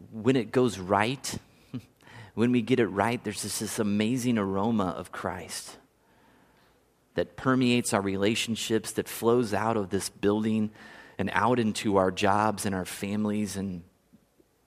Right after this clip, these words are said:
every person that we touch, uh, when we're at peace with one another.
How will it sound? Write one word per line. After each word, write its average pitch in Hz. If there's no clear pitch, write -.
every 117
person 123
that 117
we 101
touch, -
uh, -
when 104
we're 135
at -
peace -
with 101
one 101
another. 92